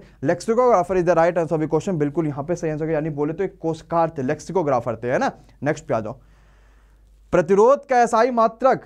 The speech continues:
जरा जल्दी से कमेंट बॉक्स में कमेंट करके बता दो भैया कि प्रतिरोध का एसआई मात्रक क्या होता है, यानी रेजिस्टेंस का एसआई यूनिट अगर आप सभी से पूछा जाएगा तो क्या बताओगे? हाँ, बिल्कुल सही आंसर हो जाएगा। रेजिस्टेंस का जो एसआई यूनिट होता है इन सभी ऑप्शन में से क्या होगा, तो आप बोलोगे सर जी ओम।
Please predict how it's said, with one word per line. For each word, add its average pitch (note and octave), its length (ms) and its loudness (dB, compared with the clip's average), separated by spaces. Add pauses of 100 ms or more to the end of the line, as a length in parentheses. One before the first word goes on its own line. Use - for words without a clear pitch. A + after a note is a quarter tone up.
जरा E3+ 200 2
जल्दी F#3+ 300 0
से B3+ 100 0
कमेंट A#3 280 0
बॉक्स A3 220 2
में A#3 100 -2
कमेंट A3 260 0
करके A3+ 200 2
बता G#3+ 240 2
दो G#3+ 100 0
भैया G3 360 2
कि A3+ 120 -6
प्रतिरोध F3+ 500 2
का A#3+ 120 2
एसआई G#3+ 240 0
मात्रक G3+ 380 -2
क्या G3+ 140 2
होता F3+ 240 2
है, G3 40 4
यानी F#3+ 180 0
रेजिस्टेंस F3 480 0
का G#3 200 2
एसआई F#3 220 2
यूनिट F#3+ 180 -2
अगर F3 160 2
आप F3 140 2
सभी E3+ 200 -2
से F3+ 140 -2
पूछा D#3 260 -2
जाएगा E3+ 220 0
तो E3+ 120 -6
क्या D3+ 200 -2
बताओगे? B2 420 -4 (500)
हाँ, D3+ 580 -2
बिल्कुल D#3 300 0
सही D#3 160 0
आंसर D3+ 200 -2
हो D3 60 -2
जाएगा। D3+ 320 2 (240)
रेजिस्टेंस D#3+ 560 0
का G3 120 0
जो F3+ 120 2
एसआई E3 280 2
यूनिट E3 240 -2
होता F3+ 180 0
है F3 60 -2
इन E3 80 -4
सभी D#3+ 240 -2
ऑप्शन D#3+ 280 -2
में D#3 100 -4
से D#3+ 140 -2
क्या D#3 140 0
होगा, D3+ 240 0
तो D#3+ 120 -2
आप D3 120 0
बोलोगे D3 300 -2
सर D3 140 -6
जी D#3+ 220 -2
ओम। C#3 220 -4